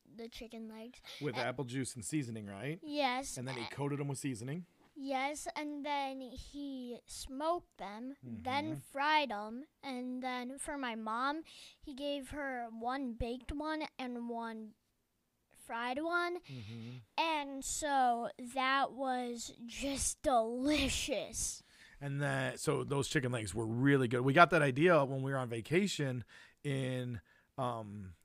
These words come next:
Speaker 2: Pigeon Forge, Tennessee. We went to a place called Three Jimmy's,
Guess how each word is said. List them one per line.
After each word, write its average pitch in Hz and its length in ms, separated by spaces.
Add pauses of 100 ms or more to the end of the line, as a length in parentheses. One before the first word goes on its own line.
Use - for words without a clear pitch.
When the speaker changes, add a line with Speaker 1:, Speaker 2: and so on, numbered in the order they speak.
(140)
Speaker 2:
Pigeon 156 320
Forge, 165 380
Tennessee. 147 580
We 131 120
went 143 180
to 135 100
a 123 60
place 147 280
called 127 200
Three 151 220
Jimmy's, 127 480